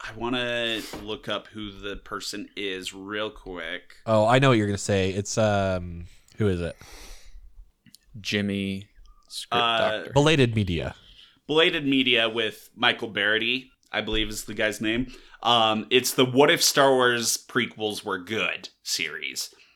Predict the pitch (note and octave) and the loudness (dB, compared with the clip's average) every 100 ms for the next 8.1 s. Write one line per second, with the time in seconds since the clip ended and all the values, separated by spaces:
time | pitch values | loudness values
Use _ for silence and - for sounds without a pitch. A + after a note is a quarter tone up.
0 | _ - A#2 G#2+ C3+ D3 - D#3 C3+ A#2 | _ 4 4 6 4 4 2 4 6 4
1 | C3 C3 - B2+ B2 A2+ G#2+ - A2+ G#2 | 4 2 0 -4 0 2 2 0 -2 -2
2 | G2 F#2+ F#2 G2 F#2 - _ - - - | -2 -4 -4 -4 -4 -6 _ -20 -6 0
3 | B2+ - F#3 F3+ F3 D#3+ D3+ B2+ - - | 0 2 2 2 4 6 6 4 0 -2
4 | - - C3 C3+ C3+ C3 C3+ B2 A#2+ A#2+ | 0 6 6 8 4 4 0 4 6 6
5 | A#2 - _ _ A#2 A#2 B2 B2 - A#2+ | 4 0 _ _ -2 4 6 6 4 2
6 | A#2+ - G#2+ - B2+ B2 B2+ A#2 A2+ F#2+ | 0 0 -6 2 2 2 0 2 2 0
7 | A2 G2 - G#2+ - G2+ - F#2 A2 A2 | -4 -4 -6 -8 -4 -6 -6 -8 -2 0
8 | G#2+ | 0